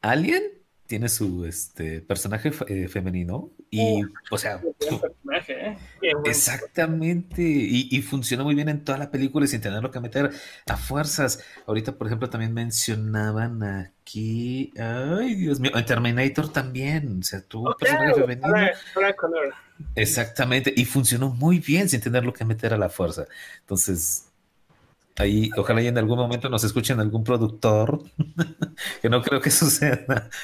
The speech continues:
Speaker 1: pero ahí aconséjenle a sus amigos que las cosas se hagan lo más natural posible para que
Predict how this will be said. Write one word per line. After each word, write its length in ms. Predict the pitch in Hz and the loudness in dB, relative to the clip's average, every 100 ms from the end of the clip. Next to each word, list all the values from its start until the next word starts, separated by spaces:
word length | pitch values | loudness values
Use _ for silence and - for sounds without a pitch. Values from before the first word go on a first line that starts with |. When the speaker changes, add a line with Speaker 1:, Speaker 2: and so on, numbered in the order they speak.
| - | -6
Speaker 1:
pero 360 | 107 95 92 92 - - - _ _ _ _ | -4 -2 -4 -8 -18 -20 -20 _ _ _ _
ahí 220 | 113 113 | 2 4
aconséjenle 560 | 107 110 107 113 107 95 | 4 2 2 2 2 2
a 40 | |
sus 140 | 95 95 | 2 0
amigos 320 | 95 90 85 | 2 2 -2
que 200 | 73 - - - - _ _ | -6 -10 -14 -20 -20 _ _
las 200 | - 113 | -4 -2
cosas 260 | - 117 120 | 0 0 0
se 140 | - 104 | 2 2
hagan 320 | 104 101 90 | 2 0 0
lo 100 | 90 | 2
más 200 | 101 92 | 2 2
natural 400 | 98 98 95 95 | 0 2 0 0
posible 460 | 98 - 95 80 | 0 0 0 -2
para 320 | 78 73 71 - | -6 -8 -8 -10
que 240 | - - | -16 -16